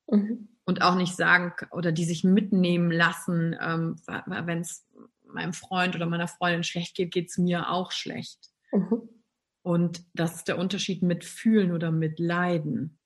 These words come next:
Speaker 1: Mhm.
Speaker 2: Und auch da jetzt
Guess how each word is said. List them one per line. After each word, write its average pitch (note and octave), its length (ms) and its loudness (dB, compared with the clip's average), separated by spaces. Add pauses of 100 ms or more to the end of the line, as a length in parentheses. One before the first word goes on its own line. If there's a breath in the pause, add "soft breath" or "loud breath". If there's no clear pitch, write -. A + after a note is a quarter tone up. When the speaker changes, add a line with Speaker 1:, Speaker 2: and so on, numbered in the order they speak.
(160)
Speaker 1:
Mhm. G3+ 580 4 (380)
Speaker 2:
Und E3+ 280 0
auch E3 260 -2
da F#3+ 260 8
jetzt F3 540 4